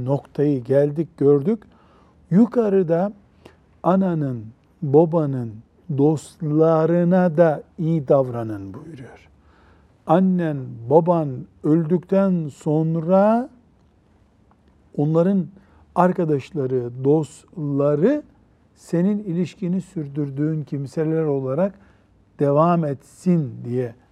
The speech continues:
nasihat ediyor. Bundan da anlaşılıyor ki Resulullah sallallahu aleyhi ve sellem Efendimizin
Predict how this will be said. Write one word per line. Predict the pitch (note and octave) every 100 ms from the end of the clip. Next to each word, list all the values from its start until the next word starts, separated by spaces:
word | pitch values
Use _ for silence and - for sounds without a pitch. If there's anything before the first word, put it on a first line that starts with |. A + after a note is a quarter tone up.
| -
nasihat | C3+ B2 C#3 B2 A#2 C3+
ediyor. | A2 G#2+ G2+ _ _ _ _ _
Bundan | A#3+ C4 A#3
da | E3
anlaşılıyor | D3 D#3+ D#3+ - B2+ C3 F#3
ki | - D3+ A2+ G#2 _ _ _ _ _ _ _ _ _ _ _ -
Resulullah | C#3 - F#3+ F3 E3+ D3
sallallahu | E3+ D3 C#3+ D#3 D#3+ D3
aleyhi | C#3
ve | C3
sellem | - C#3+ D3+
Efendimizin | C3 B2+ B2+ B2 A#2+ C3